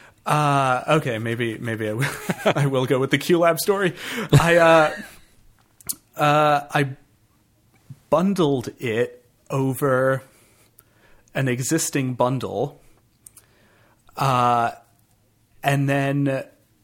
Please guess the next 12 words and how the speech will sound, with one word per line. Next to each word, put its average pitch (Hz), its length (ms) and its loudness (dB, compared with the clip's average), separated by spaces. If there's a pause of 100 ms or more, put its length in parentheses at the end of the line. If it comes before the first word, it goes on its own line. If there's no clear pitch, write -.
(200)
uh, 131 520 0 (200)
copied 170 460 0
it 113 260 -2
onto 135 240 -6
the 117 100 -6
backup 135 400 -2
hard 107 220 -6
drive - 420 -8 (960)
over 135 380 0
the 120 140 -4
existing 113 440 -8
bundle, 107 420 -4